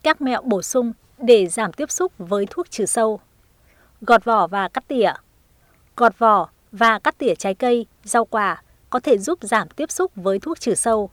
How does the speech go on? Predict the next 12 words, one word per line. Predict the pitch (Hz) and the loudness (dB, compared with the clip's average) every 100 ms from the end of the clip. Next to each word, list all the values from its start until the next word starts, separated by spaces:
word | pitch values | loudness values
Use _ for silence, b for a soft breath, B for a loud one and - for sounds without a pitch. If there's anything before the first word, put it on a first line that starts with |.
| _ _ _ _ _ - | _ _ _ _ _ -4
vì | 208 247 190 | 2 2 2
nhiều | 208 220 | 2 2
chất | - - | 0 -4
cặn | 294 262 _ _ _ - | -2 -2 _ _ _ 0
tập | 214 - | 0 0
trung | 302 262 | -4 -4
ở | 226 190 | -4 -2
vỏ | 208 190 147 _ _ | 2 2 2 _ _
hoặc | - 208 - | -4 -4 -2
lớp | 208 311 233 | -6 -6 -4
bên | 214 | -4
ngoài. | 196 190 180 165 | -4 -4 -4 -8